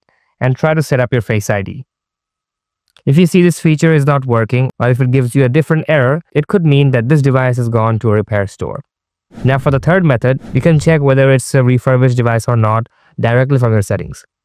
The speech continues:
If you want to do that, let's close the settings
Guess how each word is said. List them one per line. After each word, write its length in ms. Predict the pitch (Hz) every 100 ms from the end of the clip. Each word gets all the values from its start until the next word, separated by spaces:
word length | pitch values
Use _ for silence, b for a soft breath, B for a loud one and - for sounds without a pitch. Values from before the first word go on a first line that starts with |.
| -
If 120 | 113
you 80 | 147
want 140 | 147
to 60 | 139
do 160 | 156 151
that, 200 | 131 - b b b
let's 280 | 120 123 123
close 220 | - 123
the 100 | 123
settings 360 | 127 131 139